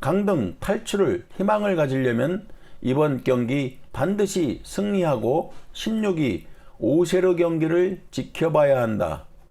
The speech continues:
동기부여가 큰 경기이다. 다음은 원정팀 앙제는 리그 꼴찌,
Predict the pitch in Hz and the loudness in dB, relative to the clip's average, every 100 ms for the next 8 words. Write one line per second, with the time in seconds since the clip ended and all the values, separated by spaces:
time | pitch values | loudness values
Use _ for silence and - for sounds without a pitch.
0 | - - - - 113 127 131 123 120 113 | -20 -20 -12 -2 0 2 2 2 2 2
1 | 113 107 - 196 196 185 196 196 127 123 | 2 0 -4 -2 0 -2 -4 -4 -2 0
2 | 120 113 95 78 78 - - - - - | 0 0 0 -2 -4 -16 -20 -20 -20 -20
3 | - - - - - - - - - 104 | -20 -20 -20 -20 -20 -20 -20 -18 -2 0
4 | 120 98 160 196 - 143 101 - - 113 | 2 2 2 2 0 -2 -2 -6 -4 -2
5 | 170 175 151 160 196 - - 120 156 175 | 0 2 2 0 -2 -6 -4 0 2 4
6 | 185 185 175 160 156 110 82 | 2 2 0 0 0 -4 -4